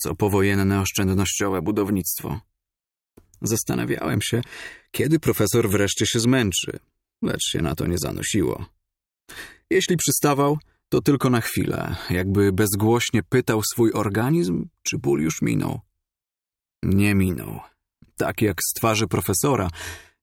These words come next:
nie ustąpił grymas. Zrobiono mi urografię i wynik nie pozostawił wątpliwości. "Muszę iść do szpitala", powiedział ciężko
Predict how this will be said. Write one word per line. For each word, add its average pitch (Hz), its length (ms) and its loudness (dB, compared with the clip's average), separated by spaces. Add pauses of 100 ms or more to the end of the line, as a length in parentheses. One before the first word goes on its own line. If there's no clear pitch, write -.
nie - 160 0
ustąpił 101 480 2
grymas. 117 440 2 (520)
Zrobiono 120 640 4
mi 117 140 6
urografię 110 760 2 (560)
i - 280 2
wynik 107 560 2
nie 113 160 4
pozostawił 90 640 0
wątpliwości. 76 840 -4 (560)
"Muszę 98 420 0
iść 101 320 0
do 110 100 4
szpitala", 107 600 0 (520)
powiedział 95 480 0
ciężko 90 540 -4